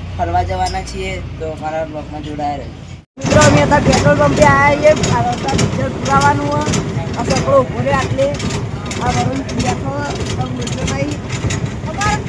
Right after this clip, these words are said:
Speaker 2: અમાર જોડે એક આટલું આવી ગયો, મોરવા. આ પેલા મામા વગાડી લે ધીરજ, કાકો, હા?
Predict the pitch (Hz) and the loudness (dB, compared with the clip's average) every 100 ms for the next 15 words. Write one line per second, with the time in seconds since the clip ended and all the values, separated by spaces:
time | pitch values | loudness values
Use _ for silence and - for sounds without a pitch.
0 | - 784 855 831 - 807 427 855 427 - | -6 -4 -4 -2 -2 -2 -4 -4 -6 -4
1 | - 403 392 - - - 294 - - 339 | -2 -2 -4 -4 -4 -2 -2 -2 -4 -4
2 | 349 - 214 427 - - - - - - | -2 0 0 -2 -6 -4 -4 -4 -6 -8
3 | - - - - - - - - - - | -6 -6 -4 -6 -6 -6 -2 -2 -2 -4
4 | - - - - - - - - - - | -4 -2 -2 -2 -4 -8 -6 2 4 6
5 | - - - - - 427 494 494 494 480 | 4 4 6 6 4 4 4 4 4 4
6 | 440 494 554 - 571 571 554 494 427 381 | 2 2 2 4 4 2 0 0 0 0
7 | - - 381 403 - - 339 | 0 -2 -2 0 0 0 0